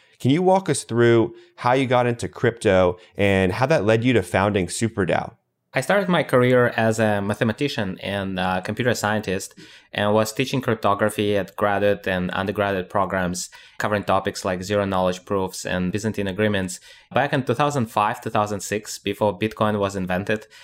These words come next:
Speaker 2: So I kinda was in crypto before crypto was a thing. After that, spent, uh, another ten years in Web two, building companies there, but primarily around communities. So bringing people together, primarily through things like chats and co-working spaces and events,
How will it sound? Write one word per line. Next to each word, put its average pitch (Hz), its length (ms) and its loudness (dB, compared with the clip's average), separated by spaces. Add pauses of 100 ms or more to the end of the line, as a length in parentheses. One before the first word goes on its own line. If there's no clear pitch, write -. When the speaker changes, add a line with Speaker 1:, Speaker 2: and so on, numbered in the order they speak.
(140)
Speaker 2:
So - 160 -2
I 117 60 -2
kinda 185 280 0
was 151 220 2
in 120 120 0
crypto 127 420 0
before 107 420 2
crypto 113 400 -2
was 98 160 -2
a 95 60 -4
thing. 110 460 -2 (380)
After 120 280 0
that, 110 340 0
spent, 104 320 0
uh, 101 300 2
another 104 260 -2
ten 107 320 -2
years 104 420 2
in 95 300 -4 (360)
Web 104 220 -2
two, 107 420 2
building 98 260 -4
companies 101 400 -4
there, 101 240 2
but 107 220 -2
primarily 143 400 2
around 120 240 2
communities. 113 640 0
So 104 360 2 (420)
bringing 135 260 2
people 135 220 2
together, 104 580 0
primarily 101 520 0
through 101 180 -2
things 98 240 -6
like 85 160 -6
chats 98 400 -2
and 92 140 -4
co-working 98 360 -4
spaces 95 460 -6
and 98 100 -8
events, 101 460 -6